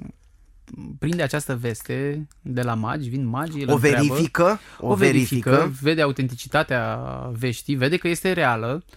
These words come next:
Speaker 1: și deodată îl prinde o frică. Frica că cineva poate să ia
Speaker 2: Aten-,
Speaker 1: locul.
Speaker 2: atente-, atentează la tron.
Speaker 1: Și
Speaker 2: Cineva.
Speaker 1: cred că această, acest duh de frică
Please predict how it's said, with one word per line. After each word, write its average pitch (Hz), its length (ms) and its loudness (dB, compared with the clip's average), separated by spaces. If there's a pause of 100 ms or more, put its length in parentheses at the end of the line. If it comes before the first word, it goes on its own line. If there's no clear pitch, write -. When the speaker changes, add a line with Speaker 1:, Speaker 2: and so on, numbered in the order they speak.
(580)
Speaker 1:
și 202 480 -6
deodată 175 480 0
îl 170 160 -2
prinde 175 400 -2
o 170 400 0
frică. 139 560 -8 (460)
Frica 156 480 -6
că 156 400 -6
cineva 147 380 -2
poate 170 320 -4
să 147 280 -2
ia 160 360 -2
Speaker 2:
Aten-, 147 180 -2
Speaker 1:
locul. 143 320 2
Speaker 2:
atente-, 139 460 0
atentează 143 680 -2
la 180 500 -2 (200)
tron. 202 380 0 (200)
Speaker 1:
Și - 300 -8
Speaker 2:
Cineva. 131 360 0 (400)
Speaker 1:
cred 196 200 -4
că 247 120 -2
această, 180 880 0
acest 156 260 -4
duh 143 300 -4
de 127 120 0
frică 135 640 -6